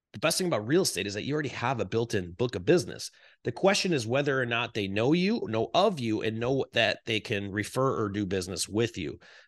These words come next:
Because I just said over eighty percent of people hire the first person they come into contact with, much of which they are referred to, they personally know, or personally met in one of the sources I showed you about earlier. And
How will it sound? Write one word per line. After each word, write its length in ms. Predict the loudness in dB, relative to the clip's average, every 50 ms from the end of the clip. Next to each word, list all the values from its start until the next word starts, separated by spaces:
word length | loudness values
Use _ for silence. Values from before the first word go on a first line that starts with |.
| _
Because 240 | -8 -6 -2 0 0
I 80 | 0 0
just 320 | 0 2 2 2 2 2
said 220 | 4 4 4 4
over 240 | 4 2 0 -2 -2 -2
eighty 280 | -2 -2 -2 -2 -4 -4
percent 340 | -4 -4 -2 -2 -2 -4
of 80 | -4 -4
people 340 | 0 0 0 0 0 0 0
hire 220 | 2 0 0 0
the 80 | -2 -4
first 320 | -4 -4 -2 -2 -4 -6
person 480 | -4 -4 -4 -2 -2 -4 -4 -6 -8 -12 _ _ _ _ _ _ _ _ _ -20 -6 -2
they 100 | -2 0
come 180 | 2 4 4 4
into 120 | 2 0
contact 500 | -2 -2 -2 -2 0 0 0 0 0 -2
with, 240 | -4 -4 -4 -6 -8 -14 -20 -20 -20 -20 -20 _ _ _
much 240 | 4 4 4 6 6
of 140 | 4 4 8
which 280 | 8 8 8 8 4
they 100 | 4 4
are 120 | 4 4 2
referred 420 | 0 -2 0 4 6 6 6 6
to, 180 | 4 4 6 6
they 120 | 6 4
personally 440 | 2 2 0 2 2 2 0 0 0
know, 360 | 2 0 2 2 2 2 2
or 160 | 0 0 -4
personally 460 | -2 -4 -4 -2 -2 -4 -4 -4 -4 -4
met 440 | -2 0 2 2 2 2 0 -6 -12 -10
in 100 | -6 -4
one 140 | -2 -2 -2
of 60 | -2
the 80 | -2 -2
sources 400 | 0 0 0 0 -2 -2 -2 -2
I 60 | -2
showed 280 | 0 0 0 0 0
you 60 | -2 -2
about 240 | -2 -2 -4 -2 -2
earlier. 460 | 0 0 0 0 0 -2 -4 -8 -12 -14 -20 -20 -20 -20 -20 -20 _ _ _ 0
And 340 | 2 2 4 4 2 0 -4